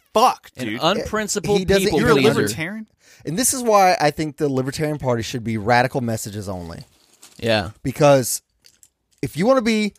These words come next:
Speaker 3: uh, we're, the, the liber-, the Libertarian Party and Libertarian philosophy is not Democrats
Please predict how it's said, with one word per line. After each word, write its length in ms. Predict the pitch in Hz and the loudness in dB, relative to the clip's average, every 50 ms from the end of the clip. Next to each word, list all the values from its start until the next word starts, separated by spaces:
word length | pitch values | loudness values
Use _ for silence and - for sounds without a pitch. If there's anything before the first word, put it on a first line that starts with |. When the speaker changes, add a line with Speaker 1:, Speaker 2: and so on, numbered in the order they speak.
| _ _ _ _ _ _ _ - | _ _ _ _ _ _ _ 2
Speaker 3:
uh, 340 | 151 147 139 131 123 113 - _ _ _ _ _ | 4 6 8 8 6 4 2 _ _ _ _ _
we're, 360 | - 185 190 190 240 277 254 - | -12 -10 -8 -4 -2 -2 -4 -4
the, 220 | 196 196 220 220 185 - _ - | -2 -2 -2 -2 -2 -14 _ -8
the 100 | 185 185 | -4 0
liber-, 260 | 214 233 226 226 - _ _ _ _ - - _ | 0 0 -2 -2 -12 _ _ _ _ -20 -20 _
the 120 | - 165 190 | -4 -2 -2
Libertarian 400 | 233 254 269 233 262 240 226 196 | 0 0 -2 0 0 0 0 0
Party 380 | - 180 175 156 131 120 - _ _ _ _ _ _ _ _ _ - | 0 2 4 4 4 2 -4 _ _ _ _ _ _ _ _ _ -2
and 140 | 143 147 165 | 0 2 4
Libertarian 400 | 196 202 214 - 208 190 175 151 | 4 2 2 0 0 -2 -2 -2
philosophy 600 | - 160 151 151 147 143 - - 113 110 92 - _ _ _ _ _ | -2 0 4 4 4 2 0 -6 -8 -12 -14 -14 _ _ _ _ _
is 240 | - 127 139 127 110 | -4 -2 -2 0 0
not 320 | 139 156 160 151 127 - _ _ _ _ _ _ - _ - | 2 4 4 4 4 2 _ _ _ _ _ _ -20 _ -12
Democrats 640 | 113 - 160 202 226 - - 185 165 160 151 - - | 0 2 4 4 4 4 4 6 6 6 4 2 -6